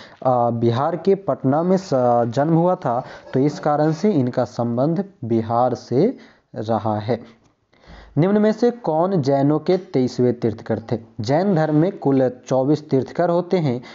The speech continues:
उसमें से तेईसवें तीर्थकर के नाम, अ, जब पूछा जाए, तो वह थे पार्श्वनाथ।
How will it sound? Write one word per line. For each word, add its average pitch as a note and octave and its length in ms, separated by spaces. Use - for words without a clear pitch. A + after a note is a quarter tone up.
उसमें F3+ 400
से G#3 460
तेईसवें D3 640
तीर्थकर F3 460
के F#3 180
नाम, C3 320
अ, C3+ 40
जब A#2 260
पूछा B2 300
जाए, B2+ 400
तो A#2+ 80
वह D3 260
थे E3+ 300
पार्श्वनाथ। A#2+ 600